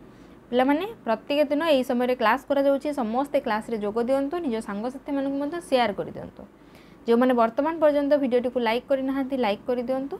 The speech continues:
ଯଦି ଚ୍ୟାନେଲରେ ନୂଆ ଅଛନ୍ତି, ଚ୍ୟାନେଲଟିକୁ ମଧ୍ୟ ସବସ୍କ୍ରାଇବ୍ କରିଦିଅନ୍ତୁ. ଡେସ୍କ୍ରିପସନ୍‌ରେ ସମସ୍ତ ସୋସିଆଲ ମିଡ଼ିଆ ପ୍ଲାଟଫର୍ମର ଲିଙ୍କ୍ ରହିଛି, Facebook, Instagram, Telegram,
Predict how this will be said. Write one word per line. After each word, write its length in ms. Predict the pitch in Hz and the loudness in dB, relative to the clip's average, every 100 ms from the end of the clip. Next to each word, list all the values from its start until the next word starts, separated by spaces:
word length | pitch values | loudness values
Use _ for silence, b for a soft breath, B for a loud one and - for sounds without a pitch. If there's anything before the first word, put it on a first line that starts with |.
| - B B B B - - - - - | -14 B B B B -20 -20 -20 -12 -2
ଯଦି 160 | 214 214 | -2 2
ଚ୍ୟାନେଲରେ 380 | 226 220 226 | 2 4 2
ନୂଆ 240 | 233 285 349 254 | 4 4 4 2
ଅଛନ୍ତି, 340 | 220 226 311 | 2 -2 0
ଚ୍ୟାନେଲଟିକୁ 500 | 311 226 196 190 196 | 0 0 0 -2 -4
ମଧ୍ୟ 200 | 202 233 311 | -2 -2 -4
ସବସ୍କ୍ରାଇବ୍ 420 | 226 - 262 269 277 | -6 -4 -2 0 0
କରିଦିଅନ୍ତୁ. 420 | 294 285 311 330 269 | -2 0 -2 -2 -2
ଡେସ୍କ୍ରିପସନ୍‌ରେ 640 | 226 - 269 269 277 254 269 | -4 -2 0 0 0 0 0
ସମସ୍ତ 300 | 247 226 233 233 | 0 -2 -4 -4
ସୋସିଆଲ 340 | 208 208 247 240 | -4 -2 -2 0
ମିଡ଼ିଆ 260 | 240 247 240 | 0 0 0
ପ୍ଲାଟଫର୍ମର 400 | 214 220 247 233 240 | -4 -4 -6 -2 -2
ଲିଙ୍କ୍ 220 | 254 277 | 0 0
ରହିଛି, 240 | 262 262 262 269 | 0 0 -4 -4
Facebook, 360 | 226 226 220 226 226 | -6 -4 -4 -2 -2
Instagram, 420 | - 214 220 233 | -2 -4 -2 -2
Telegram, 400 | 233 214 208 247 | -2 -2 -2 -2